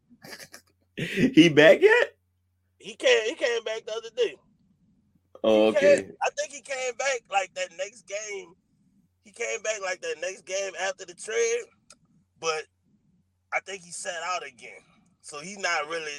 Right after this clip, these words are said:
Speaker 2: he's not really a hundred percent right now.
Speaker 1: Why he wanted to go to Phoenix?
Speaker 2: He been wanting to go to Phoenix.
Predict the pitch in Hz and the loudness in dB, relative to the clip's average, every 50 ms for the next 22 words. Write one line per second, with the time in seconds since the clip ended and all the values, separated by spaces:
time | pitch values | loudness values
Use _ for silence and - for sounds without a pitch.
0 | 135 - - 151 170 202 208 196 160 156 151 143 139 139 139 139 135 131 120 127 | -14 -18 -20 -20 -20 -18 -16 -6 -2 0 0 0 0 -4 -6 -8 -6 -4 -4 -4
1 | 135 143 135 127 - - 120 - - 156 156 135 113 110 110 104 98 104 107 98 | -4 -4 -6 -8 -14 -16 -18 -14 -10 -8 -8 -8 -6 -6 -6 -6 -6 -8 -10 -12
2 | 90 - _ _ _ _ _ _ _ _ _ _ _ _ _ _ _ _ _ _ | -12 -14 _ _ _ _ _ _ _ _ _ _ _ _ _ _ _ _ _ _
3 | _ _ _ _ _ _ - 92 98 131 - - 349 370 359 330 - 165 151 147 | _ _ _ _ _ _ -10 -4 -2 -2 -2 0 2 4 4 4 2 0 -2 0
4 | 139 120 - 131 - _ - 104 101 85 - - - - - _ _ _ _ _ | -2 -2 -2 -4 -6 _ 0 0 0 0 -2 -6 -14 -20 -20 _ _ _ _ _
5 | _ _ _ _ _ _ _ _ _ _ _ _ _ _ 277 285 214 - 196 214 | _ _ _ _ _ _ _ _ _ _ _ _ _ _ -14 -14 -10 -6 -4 -2
6 | 208 196 185 180 170 156 151 139 143 131 131 131 - 131 120 110 98 85 - - | 0 0 2 0 0 -2 -4 -6 -4 -4 -4 -6 -6 -8 -8 -8 -8 -10 -14 -18
7 | - - | -20 -20